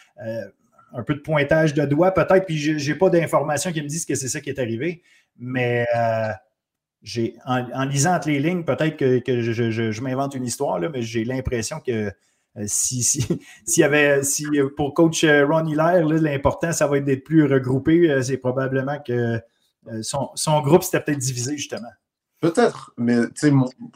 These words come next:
Speaker 2: quand j'ai, quand il m'a dit ça, tu sais, j'ai, j'ai pas essayé nécessairement de, de, de piquer là-dedans, mais genre, tu sais, il m'a, il m'a parlé aussi du fait que l'équipe est vraiment talentueuse, euh, ce qui est vrai. Tu sais, on, ils ont, ils ont eu quand même un, un assez bon recrutement. Ils ont recruté, euh, Éloi,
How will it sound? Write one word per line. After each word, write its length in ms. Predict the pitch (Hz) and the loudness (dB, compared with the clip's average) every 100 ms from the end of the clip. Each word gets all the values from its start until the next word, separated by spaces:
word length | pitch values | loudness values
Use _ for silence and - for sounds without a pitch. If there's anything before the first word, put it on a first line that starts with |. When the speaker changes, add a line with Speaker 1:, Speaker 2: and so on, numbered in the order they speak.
| - | 2
Speaker 2:
quand 140 | 151 | 4
j'ai, 260 | 135 131 123 | 4 0 2
quand 100 | 147 | 2
il 60 | |
m'a 120 | 143 | 4
dit 100 | 131 | 2
ça, 140 | - 151 | 0 -2
tu 120 | 147 | 0
sais, 40 | |
j'ai, 200 | 135 120 - | -2 -4 -6
j'ai 160 | - - | -10 -4
pas 100 | 170 | -4
essayé 240 | - 151 | -2 -4
nécessairement 400 | 139 123 113 135 | -2 0 0 2
de, 180 | 123 104 | 0 -2
de, 220 | 104 104 | -2 -6
de 160 | 123 120 _ _ _ _ | -6 -12 _ _ _ _
piquer 280 | - 139 147 | -10 0 4
là-dedans, 540 | 127 117 - 127 170 - _ _ | 6 4 2 0 0 -6 _ _
mais 440 | 110 123 120 117 110 | -6 -4 0 0 -2
genre, 560 | 120 123 120 113 110 101 _ - | -4 -2 2 2 2 -2 _ -16
tu 120 | 190 | -6
sais, 20 | |
il 60 | 170 | 0
m'a, 120 | 147 | 2
il 40 | 139 | 2
m'a 100 | 135 | 0
parlé 200 | 151 170 | 0 -2
aussi 200 | 143 160 | -10 -14
du 100 | 139 | -10
fait 180 | 165 | -10
que 240 | - 123 110 _ | -6 -6 -6 _
l'équipe 300 | 131 120 165 | -6 -4 -2
est 40 | |
vraiment 180 | 139 123 | 2 2
talentueuse, 680 | 143 131 123 - 113 117 _ _ _ | 4 2 2 -6 -8 -10 _ _ _
euh, 120 | 101 95 | -10 -10
ce 100 | - | -6
qui 100 | 127 | -4
est 40 | |
vrai. 300 | 104 104 - _ _ _ _ | -4 -4 -8 _ _ _ _
Tu 140 | 131 | -6
sais, 100 | 123 | -4
on, 160 | 110 113 | 0 0
ils 120 | 113 117 | 2 0
ont, 120 | 117 | 0
ils 140 | 117 | 0
ont 40 | 170 | -2
eu 40 | |
quand 160 | - 165 | 2 2
même 120 | 170 | 4
un, 500 | 123 - 101 98 95 | 2 2 -2 -2 -2
un 20 | |
assez 180 | 127 165 | -6 -4
bon 180 | 175 170 | -4 -4
recrutement. 360 | - - 123 | -8 -6 0
Ils 100 | 147 | 0
ont 60 | 110 | 0
recruté, 500 | 104 - - 139 135 | -4 -6 -2 0 2
euh, 160 | 107 107 | -2 -2
Éloi, 360 | 110 123 127 | 2 4 4